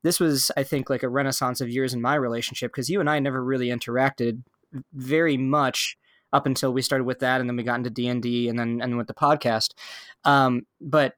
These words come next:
minus the sentimental grossness there, um, fourteen is a unique entry on this because it is M M O R P G, and so it's gonna be kinda difficult to compare the apples to oranges here.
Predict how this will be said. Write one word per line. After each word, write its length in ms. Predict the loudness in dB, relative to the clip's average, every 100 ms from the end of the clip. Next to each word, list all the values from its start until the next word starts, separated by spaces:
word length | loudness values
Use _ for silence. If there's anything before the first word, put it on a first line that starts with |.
| -2
minus 340 | 0 2 0
the 260 | -2 -2 -2
sentimental 720 | -2 0 2 2 0 -2 -6 _ -20 _ -20 _
grossness 440 | 2 2 4 0 2
there, 320 | 4 2 0 -8 -20 _
um, 400 | 4 6 4 2 -4 _ -14
fourteen 440 | -4 0 2 2 2
is 120 | 2
a 60 | 0
unique 320 | 0 0 0
entry 280 | -2 -2 -2
on 120 | -2
this 120 | -2
because 260 | -4 -2 0
it 140 | 0
is 300 | 0 2 2
M 180 | 0 0
M 120 | 0
O 140 | 0 2
R 140 | 0
P 180 | 0 -4
G, 380 | -2 0 0 -2
and 140 | -4 0
so 200 | 2 2
it's 140 | 2
gonna 140 | 0
be 100 | 0
kinda 260 | 0 0 0
difficult 520 | 0 -2 0 0 0
to 80 | -2
compare 540 | -4 0 2 4 2 -2 -6
the 140 | -2 2
apples 260 | 2 2 -2
to 80 |
oranges 360 | 0 0 0 0
here. 240 | 0 0